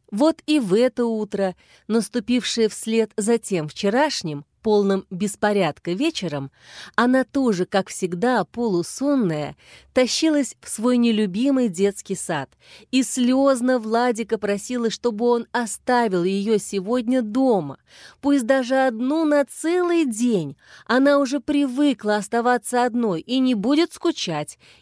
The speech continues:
и ничего не будет у него со стола трогать, а будет весь день только спать, потому что.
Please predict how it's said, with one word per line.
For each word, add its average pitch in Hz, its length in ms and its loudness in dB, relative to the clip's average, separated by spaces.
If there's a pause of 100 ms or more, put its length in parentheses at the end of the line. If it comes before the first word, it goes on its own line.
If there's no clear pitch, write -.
и 226 100 2
ничего 220 560 2
не 254 120 0
будет 233 360 -2
у 247 40 0
него 247 320 2
со 254 140 -4
стола 233 480 2
трогать, 220 640 -2 (320)
а 196 140 2
будет 214 360 -4
весь 208 340 0
день 240 360 0
только 247 420 0
спать, - 560 -2 (180)
потому 262 460 0
что. 269 380 0